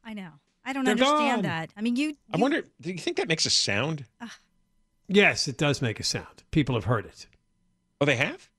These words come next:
Speaker 2: Yeah, yeah. Remember the story we did a couple of years ago?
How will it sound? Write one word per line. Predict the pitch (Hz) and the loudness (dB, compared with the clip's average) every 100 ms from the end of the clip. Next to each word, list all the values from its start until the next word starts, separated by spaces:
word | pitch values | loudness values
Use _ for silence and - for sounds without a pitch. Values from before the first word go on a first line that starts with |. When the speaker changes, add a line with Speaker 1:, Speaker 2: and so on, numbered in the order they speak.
| _ _ | _ _
Speaker 2:
Yeah, | 170 302 254 - - | 4 6 4 -2 -4
yeah. | 180 156 | 0 0
Remember | 117 127 160 165 175 214 | 0 -6 -12 -4 0 0
the | 196 | 0
story | - 214 214 | 4 4 4
we | |
did | 208 214 | 2 0
a | |
couple | 208 208 190 | 0 -2 0
of | |
years | 196 202 | 0 -2
ago? | 214 | 0